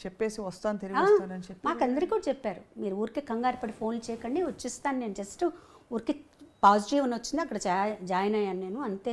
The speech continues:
Speaker 2: చెప్-, తప్పించి ఏం ప్రాబ్లమ్స్ లేవు." బా ఫిఫ్టీన్ డేస్ వరకు అలాగే, ఫిఫ్టీన్ డేస్ తర్వాత కోవిడ్ నెగిటివ్ వచ్చింది, ఆ తర్వాత ఒక్కొక్కటి, ఒక్కొక్కటి,
Speaker 1: ఒక్కొక్కటి, ఒక్కొక్కటి ఇబ్బంది పెట్టేసింది.
Speaker 2: So it's, uh, whatever it is అండి,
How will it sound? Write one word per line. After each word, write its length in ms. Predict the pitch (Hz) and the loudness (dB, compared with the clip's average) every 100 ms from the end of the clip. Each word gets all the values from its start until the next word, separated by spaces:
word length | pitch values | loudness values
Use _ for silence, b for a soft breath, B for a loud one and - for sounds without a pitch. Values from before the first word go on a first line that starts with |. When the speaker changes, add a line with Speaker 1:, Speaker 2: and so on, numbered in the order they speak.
| 220 | -6
Speaker 2:
చెప్-, 280 | 196 - - | -10 -12 -12
తప్పించి 340 | 190 202 - | -10 -6 0
ఏం 140 | 202 226 | 0 0
ప్రాబ్లమ్స్ 520 | 226 202 214 208 - | 2 2 2 -2 -4
లేవు." 120 | 226 | -6
బా 200 | 226 190 | -2 -2
ఫిఫ్టీన్ 600 | 196 - - 285 - 415 | -4 -10 -8 -2 4 6
డేస్ 220 | 403 - | 6 2
వరకు 160 | 480 262 | -2 -2
అలాగే, 280 | 190 185 170 | -2 -2 -8
ఫిఫ్టీన్ 680 | 160 - - _ - 277 254 | -14 -20 -20 _ -6 0 2
డేస్ 200 | 262 262 | 2 2
తర్వాత 240 | 254 247 | -2 -2
కోవిడ్ 400 | 254 233 254 233 | 0 2 4 4
నెగిటివ్ 300 | 226 226 262 | 0 -2 0
వచ్చింది, 420 | 247 254 269 302 330 - 208 | 0 -2 -4 -4 -8 -14 -10
ఆ 60 | |
తర్వాత 440 | 214 233 302 392 392 | -2 2 4 2 0
ఒక్కొక్కటి, 480 | - 208 - 214 | -2 -4 -6 -10
ఒక్కొక్కటి, 440 | 196 - - 190 - | -10 -14 -18 -18 -18
Speaker 1:
ఒక్కొక్కటి, 400 | 160 165 165 160 | -16 -16 -14 -12
ఒక్కొక్కటి 340 | 156 156 156 156 | -14 -14 -16 -16
ఇబ్బంది 280 | 151 160 | -14 -14
పెట్టేసింది. 640 | 156 - - 156 - - 156 - | -14 -18 -18 -20 -20 -20 -20 -18
Speaker 2:
So 80 | - | -18
it's, 720 | - - 202 - - - 180 | -18 -20 -20 -20 -18 -14 -12
uh, 180 | - - 180 - B B B B B B B B - - - 220 | -12 -16 -20 -20 B B B B B B B B -20 -20 -10 -6
whatever 440 | 226 277 277 208 | -2 2 2 0
it 120 | 202 | -6
is 120 | - 180 | -10 -10
అండి, 240 | 180 | -12